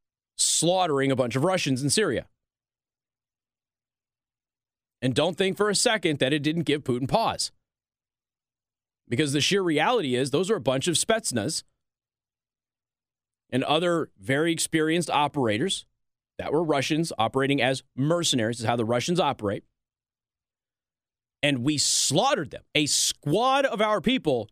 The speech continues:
slaughtered them. And I don't care who you are,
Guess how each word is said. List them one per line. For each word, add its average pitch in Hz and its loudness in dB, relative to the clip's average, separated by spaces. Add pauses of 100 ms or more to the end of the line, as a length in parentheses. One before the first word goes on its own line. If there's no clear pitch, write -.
(160)
slaughtered 180 0
them. 95 -2 (2250)
And 139 2
I 165 4
don't 262 -2
care 214 0
who 233 2
you 247 0
are, 95 0